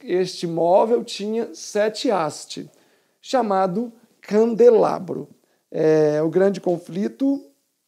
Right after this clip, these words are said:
página quatrocentos, eu quero já ler esse texto, porque muitas pessoas falam que este candelabro não,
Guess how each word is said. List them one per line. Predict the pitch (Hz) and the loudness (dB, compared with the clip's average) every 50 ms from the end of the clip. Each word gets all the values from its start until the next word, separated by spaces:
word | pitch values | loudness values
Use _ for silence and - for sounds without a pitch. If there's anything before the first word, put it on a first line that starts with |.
| _ - _ _ | _ -20 _ _
página | - - 160 160 175 151 165 175 170 160 | -4 0 2 2 2 0 -2 -6 -6 -6
quatrocentos, | 160 - 160 151 151 - - - - 190 214 226 226 220 | -6 -6 -6 -6 -6 -8 -10 -6 -2 -2 -2 -2 -2 -4
eu | 170 170 | -4 -2
quero | 170 190 185 190 | 0 0 0 2
já | 170 190 | 2 0
ler | 185 170 196 | 2 4 2
esse | 196 190 - 202 | 2 2 0 -6
texto, | - - 170 165 - - - | -4 -2 -2 -2 -2 -6 -8
porque | - 180 160 190 190 | -8 -6 -2 0 0
muitas | 190 220 214 226 208 | 0 2 0 0 0
pessoas | - 202 160 - 202 190 | 0 -2 -2 0 -2 -2
falam | - - 190 190 202 214 214 208 - - _ _ _ _ _ _ _ | 0 2 4 6 6 4 2 -2 -8 -16 _ _ _ _ _ _ _
que | - 170 180 190 | -4 2 8 8
este | 214 254 254 247 - 196 | 8 8 8 4 -2 -8
candelabro | - - 196 202 196 170 175 156 160 165 196 220 220 196 160 165 160 151 139 - _ _ _ _ _ - | -6 -2 0 0 2 2 2 2 4 4 4 4 4 2 2 -2 -6 -6 -6 -10 _ _ _ _ _ -14
não, | - 175 185 196 214 240 269 277 302 302 - | -10 -6 -4 -2 -2 0 -2 -2 -4 -8 -12